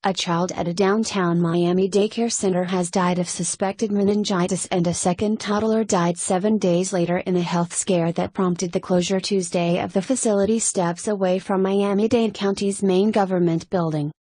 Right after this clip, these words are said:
A twenty-two-month-old boy died on December third and was initially thought to have pneumonia before the doctor treating the child concluded it was meningitis,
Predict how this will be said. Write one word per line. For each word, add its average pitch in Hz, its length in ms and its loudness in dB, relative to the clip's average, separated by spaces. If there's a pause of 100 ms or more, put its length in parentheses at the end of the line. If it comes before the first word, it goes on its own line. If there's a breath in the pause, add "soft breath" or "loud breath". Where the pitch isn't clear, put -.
(280)
A 190 100 2
twenty-two-month-old 214 1300 0
boy 180 300 2
died 170 320 2
on 180 180 0
December 185 480 0
third 180 460 0
and 190 200 2
was 185 140 -2
initially 185 480 2
thought 247 300 0
to 214 120 -2
have 185 180 0
pneumonia 190 460 2
before 196 380 0
the 208 100 -2
doctor 175 380 -2
treating 196 380 0
the 214 100 -2
child 180 420 -2
concluded 185 640 0
it 185 160 0
was 185 180 0
meningitis, 196 840 0